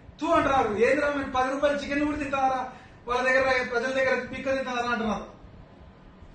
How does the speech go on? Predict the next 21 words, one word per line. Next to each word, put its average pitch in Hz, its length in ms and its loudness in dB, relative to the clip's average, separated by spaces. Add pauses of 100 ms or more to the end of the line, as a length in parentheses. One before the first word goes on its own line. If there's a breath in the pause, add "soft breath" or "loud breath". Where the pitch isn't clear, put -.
(880)
ఇంత 226 240 0
చండాలంగా 277 720 4
ఉంది 262 160 -4
పరిస్థితి. - 540 -4 (2750)
వాళ్ళు 226 220 4
ముస్లిమ్స్ 247 420 0
ఒక 220 220 2
పక్క 240 420 0 (600)
ఏందన్నా 254 520 6
మాకు 226 240 0
ఈ 208 60 -4
కర్మ, 214 540 0
రోజు 247 280 4
మేము 233 240 -2
ఈ 208 280 -2
రంజాన్ 254 420 0
టైంలో 247 260 0
కూడా 240 160 0
మమ్మల్ని 233 280 -2
మనశ్శాంతిగా 240 480 -2
బతకనియట్లేదు, 220 960 -2